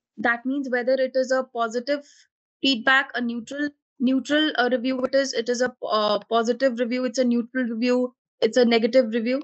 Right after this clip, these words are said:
So that is there. And what I'll do is I'll select these two columns and I'm going to click on insert, and I'm going to insert a table over here on both of these, uh, columns that we have. Okay, uh, I have done this incorrectly. So it should be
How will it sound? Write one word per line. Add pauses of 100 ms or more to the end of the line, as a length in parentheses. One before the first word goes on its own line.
So
that
is
there. (640)
And
what
I'll
do
is
I'll (280)
select
these
two
columns (300)
and
I'm
going
to
click
on
insert,
and
I'm
going
to
insert
a (180)
table
over
here (640)
on
both
of
these, (580)
uh, (220)
columns
that
we
have. (420)
Okay, (160)
uh,
I
have
done
this
incorrectly.
So
it
should
be